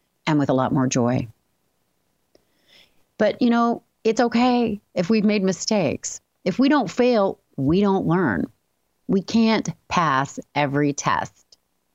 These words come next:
And if we don't fall down, we don't know how to get back up.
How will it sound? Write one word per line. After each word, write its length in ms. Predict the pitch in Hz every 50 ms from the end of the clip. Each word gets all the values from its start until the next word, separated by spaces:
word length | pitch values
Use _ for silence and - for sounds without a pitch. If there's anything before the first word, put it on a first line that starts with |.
| _ _ _ _ _ _ _ _ _ -
And 120 | 185 190
if 80 | 180 -
we 80 | 208 175
don't 200 | 226 240 240 208
fall 300 | - 233 208 196 180 175
down, 400 | 190 202 196 170 151 147 151 160
we 140 | 160 165
don't 180 | 170 170 - -
know 160 | 170 165 156
how 440 | 135 147 160 160 151 143 139 143 - _ _ _ _ _ _ _ -
to 60 | -
get 200 | 147 165 131 -
back 240 | 147 135 127 - -
up. 200 | 131 117 117